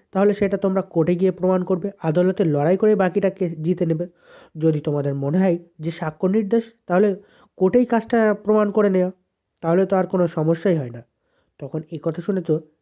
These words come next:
ঝিল চুপ হয়ে যায়। ঝিল আর কী করবে কিছুই বুঝতে পারে না। এরপর ঝিল চলে যায় স্বাক্ষর কাছে, স্বাক্ষর সাথে কথা বলার জন্য। আর এদিকে সাক্ষ্য ঝিলকে দেখে অবাক হয়ে যায়। সাক্ষ্য তখন ঝিলকে জিজ্ঞাসা করে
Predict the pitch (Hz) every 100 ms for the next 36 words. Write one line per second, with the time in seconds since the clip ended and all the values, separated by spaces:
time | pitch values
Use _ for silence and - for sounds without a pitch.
0 | _ 156 170 160 165 143 147 131 127 127
1 | _ _ _ - 160 202 208 202 190 185
2 | 185 185 170 170 - 165 135 - 139 139
3 | 131 127 _ _ _ _ _ 156 156 156
4 | 170 170 - - - 156 185 165 165 151
5 | 175 190 135 - 131 131 - 123 - _
6 | _ _ - 175 - 196 233 208 214 151
7 | 170 143 135 127 127 123 120 _ _ _
8 | _ - 147 147 147 156 160 147 139 127
9 | - 151 147 - _ 156 156 180 175 165
10 | 220 214 - 135 - 135 123 117 _ -
11 | - 185 - 240 240 208 160 170 170 147
12 | 143 147 - 131